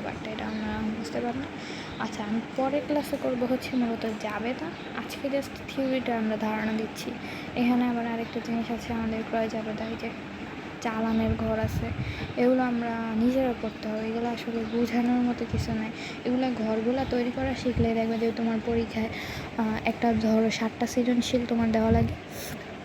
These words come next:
ওর মধ্যে চার নম্বরে তোমার এইখানটা কনফার্ম থাকে যে চালান, ভাউচার, তারপর তোমার ডেবিট নোট, ক্রেডিট নোট, এগুলো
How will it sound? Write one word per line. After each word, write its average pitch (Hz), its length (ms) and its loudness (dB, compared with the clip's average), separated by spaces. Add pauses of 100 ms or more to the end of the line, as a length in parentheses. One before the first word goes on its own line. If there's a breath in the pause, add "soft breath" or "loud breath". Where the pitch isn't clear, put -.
(560)
ওর 240 220 10
মধ্যে 247 340 4
চার 247 180 2 (120)
নম্বরে 254 340 4
তোমার 226 180 4
এইখানটা 220 340 2 (140)
কনফার্ম 240 420 2
থাকে 214 260 -2
যে 220 160 0 (420 loud breath)
চালান, 220 460 4 (100)
ভাউচার, 220 540 2 (240)
তারপর 220 260 2 (240)
তোমার 220 220 0 (160)
ডেবিট 220 380 0
নোট, 214 280 4
ক্রেডিট 226 300 0
নোট, 220 160 0
এগুলো 240 220 2